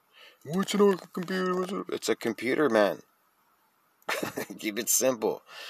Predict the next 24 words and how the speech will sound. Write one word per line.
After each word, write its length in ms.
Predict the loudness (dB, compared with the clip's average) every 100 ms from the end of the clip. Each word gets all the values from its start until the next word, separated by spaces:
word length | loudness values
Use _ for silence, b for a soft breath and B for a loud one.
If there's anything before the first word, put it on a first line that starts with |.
| B
It's 100 | B
got 160 | 2 4
a 60 |
whole 180 | 6 6
bunch 240 | 8 6 4
of 100 | 6
bells 300 | 8 8 4
and 140 | 4
whistles 360 | 4 4 0 -2
and 180 | -2
benefits 540 | 2 2 2 0 -4 -4
and 160 | -4
blah, 200 | 4 6
blah, 200 | 8 6
blah. 240 | 6 6 4
It's 100 | 2
way 380 | -2 0 2 2
beyond 300 | 2 2 0
your 100 | -2
brain 280 | -2 -2
can 120 | -4 -4
process 600 | 4 4 4 -2 -2 -6
right 180 | -8 -16
now. 220 | -18